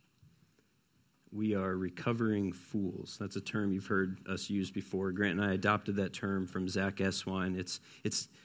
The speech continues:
recovering fools. It's kind of a way to think of it. You're still identifying as having some foolishness in you. You're being self-aware. But we're recovering, because once we were fully foolish in this area.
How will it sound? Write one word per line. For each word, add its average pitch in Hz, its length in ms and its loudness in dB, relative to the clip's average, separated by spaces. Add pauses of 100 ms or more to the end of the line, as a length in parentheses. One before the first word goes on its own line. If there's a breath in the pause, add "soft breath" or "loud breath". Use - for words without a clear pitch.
(220 soft breath)
recovering 156 680 10
fools. 117 600 10
It's 104 140 -2
kind 131 140 10
of 120 100 6
a 113 60 8
way 117 340 10
to 110 160 2
think 131 280 6
of 113 140 8
it. 107 100 8
You're 107 120 2
still 135 280 8
identifying 120 800 8 (580 soft breath)
as 107 200 0
having 120 360 6
some 107 180 2
foolishness 110 1080 4 (100)
in 98 200 2
you. 85 200 -2 (720)
You're 104 100 0
being 120 260 8
self-aware. 98 920 2 (300)
But 107 100 4
we're 127 120 10
recovering, 123 640 10 (240)
because 120 220 4
once 165 260 12
we 156 80 10
were 151 100 12
fully 190 540 12
foolish 131 540 8
in 123 160 6
this 107 160 6
area. 95 340 6